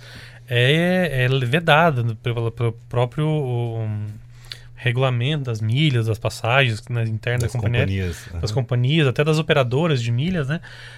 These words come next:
Speaker 1: Não, não, não seria possível, não seria autorizado. Mas, como é uma transação em volume absurdo de dinheiro, as companhias sempre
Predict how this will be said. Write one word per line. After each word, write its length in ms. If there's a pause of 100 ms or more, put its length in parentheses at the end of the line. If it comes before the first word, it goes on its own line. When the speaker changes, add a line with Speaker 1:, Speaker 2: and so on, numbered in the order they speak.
(100)
Speaker 1:
Não, 540
não, 260
não 140
seria 240
possível, 640
não 140
seria 400
autorizado. 840 (480)
Mas, 960 (300)
como 220
é 20
uma 160
transação 560
em 100
volume 420
absurdo 680
de 120
dinheiro, 480 (480)
as 160
companhias 1120
sempre 640